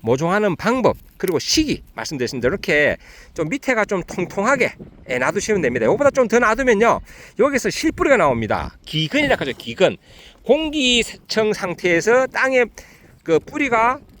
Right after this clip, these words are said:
묻히지도 않았는데 뿌리가 살살 나오는 걸, 그걸 기근이라 그러거든요. 나무도 그런 경우 있지 않습니까? 기근이 생기는 경우가. 여기도 그냥 놔두면 이제 밑에서 막 뿌리가 막 생깁니다. 그때는 확실히 더 잘 삽니다. 왜? 잔뿌리가 있기 때문에. 하지만 이,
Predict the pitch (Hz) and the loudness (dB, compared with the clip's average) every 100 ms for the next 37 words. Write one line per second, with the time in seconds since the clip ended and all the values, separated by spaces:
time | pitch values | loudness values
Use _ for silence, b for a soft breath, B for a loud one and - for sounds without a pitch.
0 | 147 160 - 247 277 170 151 214 240 233 | -14 -10 -6 -2 0 2 0 0 2 0
1 | - 262 240 - 175 196 165 175 180 156 | 0 -2 -2 0 -2 2 2 0 -2 -4
2 | 160 185 - - 151 127 285 285 208 127 | -2 -2 -2 -8 -6 -2 0 2 2 2
3 | 110 110 127 156 98 101 147 277 233 233 | 0 -2 -2 -2 -2 -4 -2 -2 0 -2
4 | 214 143 135 143 160 147 - 123 190 190 | 0 0 -2 -4 -6 -6 -8 -4 -2 -2
5 | 175 170 139 123 120 101 101 113 208 220 | -4 -4 -4 -2 -2 0 0 2 0 2
6 | 123 113 95 B B B - 233 233 202 | 4 6 4 B B B 0 2 2 2
7 | 165 202 196 135 139 180 254 208 151 - | 0 0 0 -2 -2 -2 -2 -2 -4 -4
8 | 294 330 269 151 - 285 262 156 147 180 | -4 0 0 0 -4 -6 -4 -4 0 0
9 | 95 B B B - 294 277 185 156 107 | -2 B B B -4 2 4 4 2 0
10 | - - - 269 - - 311 254 196 147 | -6 -18 -6 -6 -4 -4 -4 0 0 0
11 | 127 127 101 78 - - 139 107 - _ | -6 -4 -4 -6 -16 -2 0 0 -4 _
12 | - 117 110 190 185 - 117 110 127 101 | -16 -14 -6 -4 -4 -6 -12 -10 -8 -8
13 | - B B 214 247 214 180 | -12 B B -8 -2 0 -2